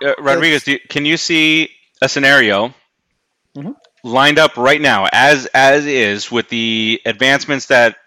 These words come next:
Speaker 2: Familia made last year and Lugo? You know, w-, we don't know what's gonna happen with him, but I have
Speaker 1: Bullpen.
Speaker 2: that feeling he's gonna
Speaker 1: I'm
Speaker 2: go
Speaker 1: telling
Speaker 2: back to the
Speaker 1: he's
Speaker 2: bullpen.
Speaker 1: going back to the bullpen.
Speaker 2: That combination, can the Mets now have a six-inning game where you,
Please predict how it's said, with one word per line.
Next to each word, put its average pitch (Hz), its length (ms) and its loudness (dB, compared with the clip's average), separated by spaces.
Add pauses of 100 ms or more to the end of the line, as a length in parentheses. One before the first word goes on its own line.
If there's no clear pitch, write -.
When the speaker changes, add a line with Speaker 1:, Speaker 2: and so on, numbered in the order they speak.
(140)
Speaker 2:
Familia 131 480 -2
made 101 240 -4
last 92 300 -4
year 101 260 -4 (260)
and 110 280 -6
Lugo? 127 680 0
You 120 80 -8
know, 113 180 -2
w-, 107 200 -12
we 120 120 -4
don't 127 200 0
know 123 140 0
what's 117 220 -2
gonna 113 140 -4
happen 120 240 -4
with 127 100 -8
him, 147 200 -4
but 107 300 -2
I 101 100 -6
have 95 80 -10 (240)
Speaker 1:
Bullpen. 139 200 -2
Speaker 2:
that 110 240 -4
feeling 120 400 -2
he's 113 100 -10
gonna 110 140 -6
Speaker 1:
I'm 98 40 -14
Speaker 2:
go 110 60 0
Speaker 1:
telling 120 140 0
Speaker 2:
back 120 100 -4
to 123 80 -16
the 113 40 -8
Speaker 1:
he's 139 80 -2
Speaker 2:
bullpen. 139 100 0
Speaker 1:
going 117 180 -6
back 139 180 -6
to 131 80 -10
the 113 60 -10
bullpen. - 280 -20 (640)
Speaker 2:
That 127 220 0
combination, 156 960 0 (800)
can 180 440 0
the 180 100 2
Mets 165 420 0
now 135 280 0
have 139 760 0 (280)
a 117 100 0
six-inning 143 520 -4
game 117 320 -4 (100)
where 110 380 0
you, 123 400 -4